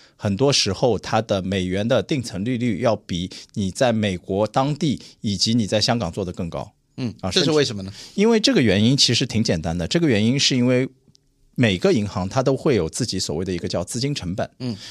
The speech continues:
Speaker 1: 那当他愿意去就是增多一点的这个存款的时候，他是可以从自己的资金成本当中补贴给你。
Speaker 2: 嗯。
Speaker 1: 甚至于有时候他就知道这一笔存款他是亏钱的。
Speaker 2: 嗯。
Speaker 1: 啊，大家不要觉得银行每个业务都赚钱，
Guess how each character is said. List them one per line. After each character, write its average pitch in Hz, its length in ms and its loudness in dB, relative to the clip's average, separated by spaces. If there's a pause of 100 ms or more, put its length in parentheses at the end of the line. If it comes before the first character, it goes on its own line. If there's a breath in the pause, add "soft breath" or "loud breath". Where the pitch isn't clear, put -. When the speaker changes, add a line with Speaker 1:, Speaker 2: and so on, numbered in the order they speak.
(140 loud breath)
Speaker 1:
那 202 240 2
当 214 300 2
他 226 240 4
愿 220 260 4
意 127 180 0
去 - 460 0 (880)
就 123 120 2
是 95 260 2
增 170 380 2 (160)
多 214 240 6
一 202 120 2
点 76 280 -2
的 78 120 0
这 104 180 -2
个 85 200 0
存 - 260 -6
款 127 160 -2
的 85 80 -4
时 - 140 -8
候， - 220 -8 (320 loud breath)
他 190 200 0
是 - 200 2
可 - 180 0
以 120 80 2
从 98 260 -6
自 151 200 -4
己 101 100 -4
的 76 100 -4
资 120 140 -6
金 147 160 -4
成 110 240 -6
本 104 140 -4
当 104 120 -2
中 139 120 -4
补 - 180 -12
贴 156 160 -4
给 104 140 -4
你。 - 100 -12 (200)
Speaker 2:
嗯。 110 200 -8
Speaker 1:
甚 233 180 4
至 170 140 4
于 180 40 4
有 110 140 4
时 - 140 -2
候 139 100 2
他 190 140 0
就 175 100 0
知 131 140 -4
道 131 140 0
这 208 200 2
一 147 140 2
笔 90 160 -6
存 98 240 -8
款 - 240 -12 (320 loud breath)
他 127 160 0
是 - 160 0
亏 - 240 -4
钱 - 220 -6
的。 - 80 -20 (200)
Speaker 2:
嗯。 107 200 -14
Speaker 1:
啊， 98 100 -4
大 139 120 4
家 156 100 4
不 135 100 0
要 143 80 6
觉 107 140 0
得 110 80 2
银 101 120 -2
行 110 140 0
每 98 160 2
个 131 100 0
业 139 100 6
务 107 100 0
都 98 100 -2
赚 80 160 -4
钱， - 200 -12